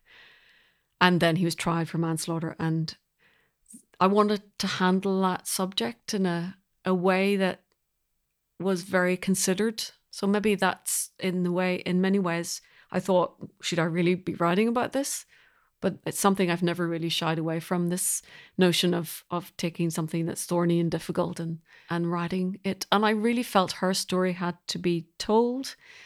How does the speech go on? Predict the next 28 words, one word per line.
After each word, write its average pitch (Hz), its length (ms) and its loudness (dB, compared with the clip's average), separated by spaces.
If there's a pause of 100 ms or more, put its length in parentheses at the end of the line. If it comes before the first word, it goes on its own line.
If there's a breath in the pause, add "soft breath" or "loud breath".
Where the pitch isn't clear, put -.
(260 loud breath)
And 208 200 2
the 202 60 2
very 214 240 2
touching 196 460 -2
part 185 340 -2
of 180 200 -4
the 185 60 -6
story 180 340 -2
was 175 240 -4
that 185 180 -2 (160)
because 214 420 4
of 196 80 -8
this 185 180 0
whole 190 600 0
connection 185 600 -2
to 180 600 -4
the 180 220 -2
other 180 260 2
world 175 480 0
and 175 120 2
the 165 40 -6
fairy 175 560 -2
world 175 520 -6
and 170 160 -4
the 170 80 -6
kind 170 280 -6
of 165 140 -8
magic, 175 640 -6